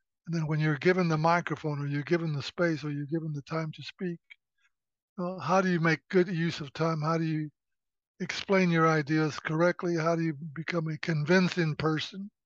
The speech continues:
How do you modulate your voice back and forth? To, those are all technical skills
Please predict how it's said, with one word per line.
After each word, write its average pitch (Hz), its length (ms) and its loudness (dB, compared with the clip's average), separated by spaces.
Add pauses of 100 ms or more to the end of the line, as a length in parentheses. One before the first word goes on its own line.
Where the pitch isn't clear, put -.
(600)
How 180 160 2
do 170 80 4
you 165 140 4
modulate 180 880 6
your 175 140 6
voice 165 460 6
back 160 320 2
and 151 140 -4
forth? 156 200 0
To, 156 240 -10 (580)
those 185 180 4
are 170 100 8
all 156 260 4
technical 185 720 0 (760)
skills 175 540 2